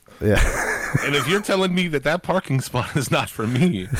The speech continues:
Speaker 2: if that picture there does not represent me, then I don't know what the fuck you're talking about, because
Speaker 1: Yeah.
Speaker 2: that sure looks like me.
Speaker 1: If anybody ever questions you on it,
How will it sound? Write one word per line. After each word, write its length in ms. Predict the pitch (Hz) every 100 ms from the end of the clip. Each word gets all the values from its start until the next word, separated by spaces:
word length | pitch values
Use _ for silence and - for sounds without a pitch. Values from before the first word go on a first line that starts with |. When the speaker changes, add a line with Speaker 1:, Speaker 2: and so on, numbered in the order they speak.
| - - -
Speaker 2:
if 200 | 120 110
that 240 | 135 165
picture 380 | - 165 - 131
there 240 | 117 143 143
does 240 | 120 -
not 240 | 113 143
represent 720 | 107 127 139 127 113 127 117 101
me, 340 | 95 160 117
then 220 | 92 98
I 80 | 117
don't 160 | 135 117
know 120 | 110
what 140 | 107
the 100 | 110
fuck 220 | 113 110
you're 120 | 101 92
talking 360 | 113 123 85
about, 300 | 80 78 80
because 340 | 92 113 110 107
Speaker 1:
Yeah. 60 |
Speaker 2:
that 80 | 113
sure 180 | 113 113
looks 240 | 117 131
like 200 | 82 78
me. 160 | 82 78
Speaker 1:
If 460 | 90 - - 104 107
anybody 540 | 110 127 131 131 135
ever 300 | 120 120 120
questions 640 | - - 123 - 127 113
you 160 | 98 85
on 180 | 85
it, 60 | 82